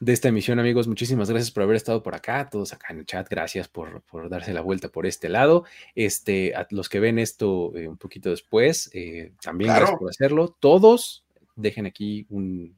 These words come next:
Speaker 1: un like, eh, abajo a la derecha de la pantalla y encuentran una manita así con el pulgar arriba. Píquenle ahí. Eso, este, realmente nos ayuda. Eh, si ustedes escuchan esto en formato podcast también, ahí déjenos una reseña, eh, coméntenos algo.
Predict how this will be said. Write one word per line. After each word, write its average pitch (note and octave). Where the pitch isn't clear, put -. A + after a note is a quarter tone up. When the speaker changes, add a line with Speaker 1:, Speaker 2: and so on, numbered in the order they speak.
Speaker 1:
un F#2+
like, G#2+
eh, F2
abajo F2
a E2+
la D#2+
derecha F#2
de E2
la E2
pantalla F#2
y F2
encuentran F#2
una F2
manita F2
así -
con F2
el D#2+
pulgar F#2
arriba. G#3
Píquenle F3+
ahí. D3
Eso, G2+
este, F2
realmente G#2+
nos E2+
ayuda. F#3+
Eh, B2+
si C3
ustedes C3+
escuchan B2+
esto B2
en B2
formato A#2+
podcast C3
también, A2+
ahí G2+
déjenos G#2
una G#2
reseña, B2
eh, F#2
coméntenos F2+
algo. G#2